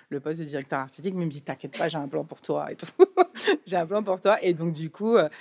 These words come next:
il me dit, euh, « Il y a un poste qui va se libérer de chef de projet, euh, donc au sein de Def Jam. Euh,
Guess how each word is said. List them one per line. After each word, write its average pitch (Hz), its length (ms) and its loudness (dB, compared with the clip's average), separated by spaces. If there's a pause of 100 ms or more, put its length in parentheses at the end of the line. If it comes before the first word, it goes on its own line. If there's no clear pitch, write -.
(160)
il 165 140 0
me 170 100 0
dit, 180 260 0
euh, « 151 160 4
Il 151 40 0
y 160 40 0
a 160 60 0
un 160 80 0
poste 170 240 0
qui 202 60 -4
va 156 160 0
se - 100 -14
libérer 156 600 -2
de 151 100 -6
chef 143 200 -6
de 147 100 -8
projet, 156 580 -4
euh, - 60 -4 (320)
donc 143 200 -14
au 156 80 -4
sein 156 160 -6
de 156 80 -4
Def 139 220 -6
Jam. 160 340 -4
Euh, 131 160 -8